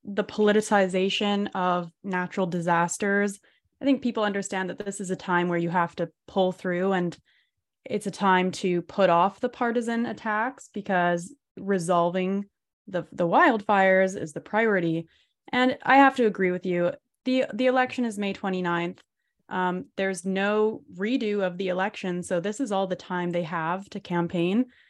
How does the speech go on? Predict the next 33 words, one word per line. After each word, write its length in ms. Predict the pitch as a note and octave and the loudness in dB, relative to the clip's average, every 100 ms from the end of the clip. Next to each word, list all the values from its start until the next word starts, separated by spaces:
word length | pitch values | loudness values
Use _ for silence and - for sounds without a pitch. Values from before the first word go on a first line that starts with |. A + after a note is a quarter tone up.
| _ _ | _ _
Um, 440 | - F3+ F3 F3 - _ _ _ _ | -2 2 2 0 -6 _ _ _ _
they 260 | F#3+ G3+ G3 | -6 -2 -2
have 420 | F#3 G3+ G3 F3+ _ _ _ _ _ _ _ - | 0 2 0 -2 _ _ _ _ _ _ _ -2
Albertans 420 | G3 G#3 G#3 G3+ | 0 0 -2 -4
all 200 | - F#3+ | -2 0
over 180 | F#3+ F#3 | 0 -2
the 120 | F3+ | -6
province 580 | E3+ - F3+ F#3+ G#3+ A3 | -8 -4 -2 -2 -4 -6
to 120 | - F#3 | -8 -12
speak 380 | - G3 G3 | -6 -6 -6
to. 360 | - A3+ A#3+ C#4 - _ _ _ _ | 0 4 6 4 -2 _ _ _ _
So 400 | - A3 G#3+ G#3+ | 0 6 6 6
I 220 | - G#3 | 4 4
would 180 | G#3+ G3+ | 2 0
say 420 | - G#3 G3 G3+ | 0 0 0 -2
it 140 | G#3+ G#3 | -4 0
is 160 | G#3+ | 0
a 60 | G#3 | -2
tough 240 | - G3+ | -4 -6
situation, 880 | - G#3 G3+ F#3+ F3+ F#3 G3+ G3+ G3+ | -4 -8 -6 -4 -4 -4 -4 -2 -2
but 220 | F#3+ F3+ | -2 -2
I 140 | F#3+ F#3 | -2 -2
understand 680 | F#3 F#3 F3 F#3+ F3+ F#3 F#3 | -2 -4 -6 -4 -2 -2 -2
that 340 | E3+ E3 - _ _ _ _ | -2 -2 -4 _ _ _ _
all 220 | G3 G3 | 0 2
parties 520 | F#3+ - F3+ F#3 F3+ F3+ | 0 -4 -6 -4 -8 -6
in 140 | F3+ | -4
this 160 | F3 F#3 | -2 0
election 560 | F3 E3 - F3 F3 - _ _ | 0 -2 -4 -4 -4 -8 _ _
do 120 | A3+ A3+ | 0 2
need 160 | G#3+ | 2
to 60 | G#3 | -2
campaign. 640 | - F3+ F3 F3+ E3+ F3 | -4 -2 0 0 0 -2